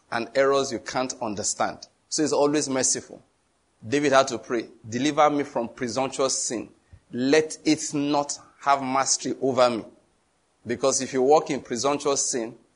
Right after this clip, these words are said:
then you are by yourself denying the mercy of God. It's very important we understand that. Anyway, that's not the teaching for today. Just that sometimes Christians want to be nicer than God is,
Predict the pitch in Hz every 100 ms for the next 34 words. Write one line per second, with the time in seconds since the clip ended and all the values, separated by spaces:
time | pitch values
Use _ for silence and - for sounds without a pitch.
0 | _ _ _ 120 120 120 120 107 117 120
1 | 120 - 165 143 123 110 123 123 135 143
2 | 147 151 120 117 123 120 131 107 101 101
3 | - - _ _ _ _ _ _ _ _
4 | _ _ _ _ _ - 113 156 135 139
5 | 139 113 107 - 127 110 95 - - 156
6 | 135 107 - _ - 123 131 127 110 123
7 | 131 110 107 107 110 - _ _ _ _
8 | - 117 127 110 110 135 135 127 139 131
9 | 135 123 123 117 107 110 120 127 131 113
10 | 107 101 120 110 107 -